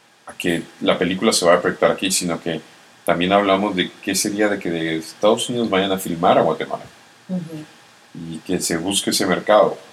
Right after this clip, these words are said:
Speaker 1: y que ya estemos expandiendo los negocios, no solo, o sea, tanto como negocio como arte, pero en serio, o sea, ya ver Guatemala como un mercado para filmar,
Speaker 2: Ujú.
Speaker 1: porque ya tenemos todo y, y cuando digo todo, en serio, hay cosas que mejorar y todo,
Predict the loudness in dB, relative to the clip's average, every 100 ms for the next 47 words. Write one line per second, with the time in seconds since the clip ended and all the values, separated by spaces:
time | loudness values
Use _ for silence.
0 | -20 -10 -8 -2 -2 2 6 6 6 4
1 | 0 -2 -2 -4 -4 -2 -2 -2 -6 2
2 | 4 4 0 -2 -2 -2 -2 -2 -4 -4
3 | 0 0 0 -2 -10 -20 -20 -10 -2 0
4 | 0 -2 0 0 2 2 2 -2 -4 -4
5 | -4 2 4 4 0 -8 -8 -20 -20 -20
6 | -8 -6 -2 0 2 0 0 0 4 6
7 | 6 6 2 2 -4 -14 -20 -20 _ _
8 | _ _ -4 -4 0 0 0 -2 -4 2
9 | 4 6 4 -2 -6 -2 -2 -4 -20 -20
10 | -12 -10 -8 -10 -6 -2 0 2 0 0
11 | 0 2 2 2 0 0 -2 -6 -8 -2
12 | 0 2 0 4 4 4 2 -2 0 -2
13 | -4 -12 -20 -20 -20 _ -18 -4 4 4
14 | 4 0 0 2 0 0 -2 0 2 2
15 | 0 -2 -2